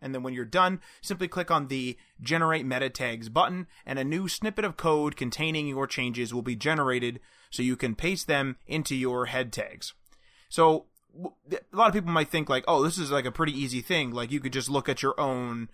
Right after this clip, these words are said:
you could just look at your own head tags. You know, it's just a few tags. You know, why is it, why is it that you're doing this?"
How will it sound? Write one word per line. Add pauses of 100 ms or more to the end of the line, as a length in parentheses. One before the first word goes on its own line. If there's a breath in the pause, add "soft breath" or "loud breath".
(220 soft breath)
you
could
just
look
at
your
own
head
tags.
You
know,
it's
just
a
few
tags.
You
know,
why
is
it,
why
is
it
that
you're
doing
this?"